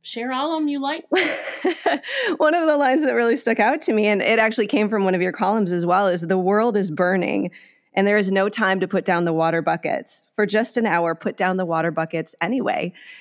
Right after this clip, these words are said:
Speaker 2: Take your cue from the bluebirds who have no faith in the future, but who build the future nevertheless."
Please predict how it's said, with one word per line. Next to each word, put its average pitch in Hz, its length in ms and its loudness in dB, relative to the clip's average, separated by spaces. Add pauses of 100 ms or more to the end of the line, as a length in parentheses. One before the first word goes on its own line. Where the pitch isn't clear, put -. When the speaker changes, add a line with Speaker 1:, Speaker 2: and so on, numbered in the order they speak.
Speaker 2:
Take 214 220 0
your 202 140 0
cue 202 280 -2
from 208 200 -2
the 202 80 0
bluebirds 170 560 -2
who 208 100 0
have 170 180 0
no 190 200 0
faith 185 280 -2
in 185 100 -4
the 170 80 -2
future, 165 720 -4
but 180 120 -2
who 190 140 -2
build 170 340 -2
the 180 100 -4
future 151 680 -4 (100)
nevertheless." 156 880 -4